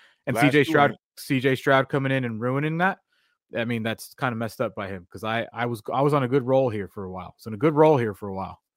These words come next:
Speaker 2: First of all, first of all, you're, you're, you're skipping over the one before him.
Speaker 1: T B D.
Speaker 2: I, like I said, the last
Speaker 1: T-,
Speaker 2: two Ohio
Speaker 1: T B D.
Speaker 2: State quarterbacks were not bust. But, dude,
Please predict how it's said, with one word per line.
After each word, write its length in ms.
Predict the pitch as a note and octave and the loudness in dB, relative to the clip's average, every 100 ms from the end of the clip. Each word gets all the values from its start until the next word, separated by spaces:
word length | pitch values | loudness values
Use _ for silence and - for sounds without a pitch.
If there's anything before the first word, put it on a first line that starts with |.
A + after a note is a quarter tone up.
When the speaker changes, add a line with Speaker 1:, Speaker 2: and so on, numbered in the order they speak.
| _ _ | _ _
Speaker 2:
First 160 | A#2+ | -20
of 60 | F#2 | -20
all, 200 | D2+ C#2 _ _ | -20 _ _ _
first 180 | A2+ D2 | -20 -18
of 60 | |
all, 240 | C#2 B1+ _ _ _ _ _ | -20 -20 _ _ _ _ _
you're, 200 | - F2+ | -8 -8
you're, 180 | D#2 F2 | -6 -8
you're 180 | D#2+ E2 | -8 -12
skipping 440 | - - B2 F#2 | -10 -8 -6 -4
over 420 | F2 F2 D2+ C2+ C2+ _ _ _ _ | -6 -6 -8 -14 -18 _ _ _ _
the 100 | F#2 | -2
one 160 | F2 | -2
before 340 | D2+ - G#2 D#2+ | -4 -6 -4 -2
him. 340 | G2 F2+ - _ _ _ | -4 -6 -10 _ _ _
Speaker 1:
T 120 | - | 0
B 100 | C#3+ | 2
D. 80 | G2+ | 2
Speaker 2:
I, 160 | F#2 F#2 - - _ _ _ | 0 0 -6 -20 _ _ _
like 200 | G#2+ A2 | -2 0
I 100 | G2 | 0
said, 280 | - G#2 D#2+ | 0 -4 -2
the 120 | F#2 | -2
last 360 | F#2 A#2 B2 A#2 | 2 4 4 2
Speaker 1:
T-, 80 | A2+ | -4
Speaker 2:
two 260 | G2 D2+ - | -4 -4 -4
Ohio 260 | D#2 D#2 | -4 -2
Speaker 1:
T 60 | D#2+ | -4
B 100 | F2+ | -4
D. 100 | F2+ | -6
Speaker 2:
State 80 | - | -8
quarterbacks 640 | - D#2 C#2+ D2+ C2 - _ | -6 -6 -4 -6 -8 -16 _
were 220 | E2+ F2 | -6 -4
not 240 | D#2 D2+ C2 | -2 -6 -6
bust. 420 | D2 A1 - _ _ _ _ _ | -8 -10 -16 _ _ _ _ _
But, 220 | - - - - | 0 0 -20 0
dude, 240 | D4 C3 | 2 2